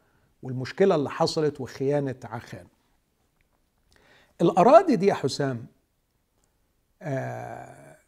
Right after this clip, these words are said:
كانت محتلة بأرواح شريرة، آه، أرواح مش عادية، يعني مش الأرواح الشريرة العادية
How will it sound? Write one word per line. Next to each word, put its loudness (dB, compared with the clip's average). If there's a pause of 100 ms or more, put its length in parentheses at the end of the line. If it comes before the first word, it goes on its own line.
كانت 2 (140)
محتلة 0 (880)
بأرواح 0
شريرة، -2 (1000)
آه، -12
أرواح 0
مش -2
عادية، -2
يعني -10
مش -4
الأرواح -4
الشريرة -8
العادية -12